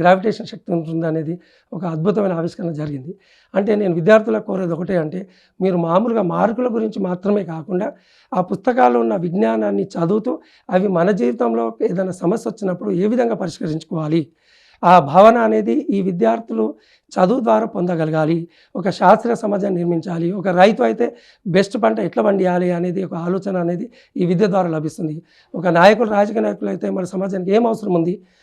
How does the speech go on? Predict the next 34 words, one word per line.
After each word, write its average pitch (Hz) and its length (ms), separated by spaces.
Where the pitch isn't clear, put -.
అనే 185 160
ఒక 180 100
ఆలోచన 214 440
శక్తి - 280
అనేది 185 220
ఈ 180 100
విద్య 202 240
ద్వారా 180 220
లభిస్తుంది. 156 380
కాబట్టి 196 240
ప్రతిసారి 196 520
ఇంజనీర్, 196 400
డాక్టర్ 190 400
మాత్రమే 185 500
చదువుకున్న 190 400
వాళ్ళు, 180 220
మిగతా 180 280
వాళ్ళు 190 180
కాదనేది 185 420
కాకుండా 175 380
సమాజంలో 214 580
అందరూ 214 300
కూడా 202 220
విద్యావంతులు 214 640
కావాలి 196 360
అంటే 165 260
మార్కులు 202 480
మాత్రమే 202 440
కాకుండా 180 480
అందులో 190 280
ఉన్న 185 160
సారాన్ని 220 540
అర్థం 160 260
చేసుకోగలిగితే 170 580